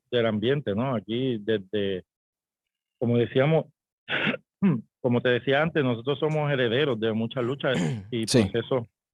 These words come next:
Speaker 1: ambientales desde los setenta y buena parte de, de quienes fundan y, y generan las condiciones de organización de ahí debajo, eh, participaron en esas,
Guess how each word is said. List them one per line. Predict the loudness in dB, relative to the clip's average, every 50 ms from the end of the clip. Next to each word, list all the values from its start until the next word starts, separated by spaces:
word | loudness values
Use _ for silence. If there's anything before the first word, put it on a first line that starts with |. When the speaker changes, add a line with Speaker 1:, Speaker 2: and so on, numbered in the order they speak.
| _ _ _ _ _ _ _ _ _ _ _
Speaker 1:
ambientales | 0 2 4 4 4 4 4 2 2 2 2 2 0
desde | 0 0 0 0
los | 0 0 -2
setenta | -4 -2 -2 -2 0 0 -2 -4 -4 -4 _
y | -6 -4 -4 -4 -4 -8 -12 -18 _ -2
buena | 0 0 2 0 0
parte | 0 0 -2 -2 -2 _ -2 -2 -2 -6 _ _ _ _ _ _ _ _ _ _ _ _ _ 0
de, | 2 4 4 4 4 4 2 2 0 -2 -4 -6 -6
de | -4 -4 -4 -2
quienes | -2 -2 0 0 0 0 -2
fundan | -2 -2 0 0 2 2 2 2 2 0 -2 -6 _ _ _
y, | -8 -6 -4 -4 -4 -2 -2 -4 -4 -6 -8 -14 _ _ _
y | -4 -4 -4 -2
generan | -2 0 0 2 2 2 2 2 2
las | 0 0 0
condiciones | 0 0 0 0 -2 -2 -2 -2 -2 -2
de | -2
organización | -2 0 0 -2 -2 -2 -2 -4 -4 -2 -2 -2 -2 -2
de | -2 -2
ahí | 0
debajo, | 0 2 2 0 0 0 -2 -4 -4 -8 _ _ _ _ _ _ _ _ _ _ _ _ _ _ _ _
eh, | -4 -2 -2 -2 -2 -4 _
participaron | -4 -4 -4 -4 -6 -2 -2 -2 0 2 2 2 2 2 2 2
en | 2 2 0 -2
esas, | -2 -4 -4 -6 -6 -6